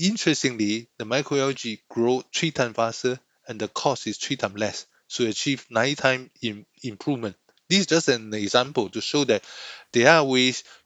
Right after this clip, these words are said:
to apply the, this, uh, food waste valorization into the urban farming. Another example, even more exciting, is that when we talk about cultivated meat,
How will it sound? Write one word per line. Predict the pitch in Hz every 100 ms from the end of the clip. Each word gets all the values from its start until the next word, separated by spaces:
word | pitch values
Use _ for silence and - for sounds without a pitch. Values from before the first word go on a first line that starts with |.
| -
to | 131 113 110 _ - - _ _ _ -
apply | - - - - 165 160 156 151 170 -
the, | 117 113 107
this, | 117 - -
uh, | 107 101
food | - 160 123
waste | 131 120
valorization | 113 107 110 104 110 113 117 95
into | 139 185 175 107
the | 101 98 131
urban | 120 117
farming. | 107 107 101 98
Another | 131 127 175 180
example, | 123 113 110
even | 113 139
more | 120 131
exciting, | 110 110 101 104 -
is | 123 107
that | 113 104 _ _ _ - - - _
when | - 170
we |
talk | 151 160
about | 127 110 107
cultivated | - 151 143 139 131 139
meat, | 165 135